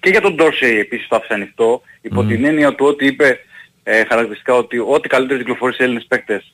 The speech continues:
Speaker 1: ε, ειδικά τους θέλω στον, ε, Παναθηναϊκό. Ε, αλλά αυτό που λέμε συνέχεια ότι η Φενέρ δεν αφήνει τον Ντόρσεϊ, τουλάχιστον για την ώρα, έτσι.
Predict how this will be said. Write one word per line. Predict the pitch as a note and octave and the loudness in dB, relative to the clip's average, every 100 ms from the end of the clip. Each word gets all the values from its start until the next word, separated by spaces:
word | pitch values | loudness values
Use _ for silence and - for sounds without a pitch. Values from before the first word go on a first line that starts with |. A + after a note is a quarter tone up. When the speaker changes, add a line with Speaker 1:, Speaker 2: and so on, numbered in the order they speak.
| _ | _
Speaker 1:
ε, | A2 A2 G2+ F#2+ F#2+ F#2 F#2 F#2 F2+ E2 G2 | -4 -2 0 0 -2 -2 -4 -4 -8 -10 -8
ειδικά | G#2 A#2 | 0 0
τους | G#2 G2+ | 0 -2
θέλω | C3 A#2+ | 0 0
στον, | - G#2+ G2+ G2 | 0 -4 -6 -6
ε, | F#2 F#2+ F2+ F2+ F2+ E2+ | -6 -6 -6 -8 -10 -6
Παναθηναϊκό. | G2+ F#2+ F#2 F#2 F2+ - D#3+ G3+ - _ _ _ _ _ _ - | -4 -4 -8 -10 -10 0 2 2 -6 _ _ _ _ _ _ -8
Ε, | C#3 D3 C#3+ C#3 C#3 | -4 -2 -2 -4 -4
αλλά | C#3+ A3 F#3 F#3 E3 C#3+ | 0 2 4 2 -2 -4
αυτό | F#3+ - | -2 0
που | F3 | 2
λέμε | D#3 D#3 | 2 2
συνέχεια | D3+ D3+ E3 | -2 -4 -2
ότι | D#3 C#3+ C#3 | -4 -6 -8
η | C#3+ | -6
Φενέρ | - B2 D3 C#3+ - | -2 2 2 2 -4
δεν | - D3+ D#3+ A#2+ | -4 0 0 0
αφήνει | - C#3+ | 0 -2
τον | A#2+ A#2 G#2+ | 0 -2 -4
Ντόρσεϊ, | G2 B2 - B2 | 0 0 0 -2
τουλάχιστον | D3 D#3+ D#3+ | -2 0 0
για | D3 | 0
την | D#3 | 2
ώρα, | D#3 C3+ G#2+ | 4 4 4
έτσι. | C#3+ - F#2+ | 0 -2 -14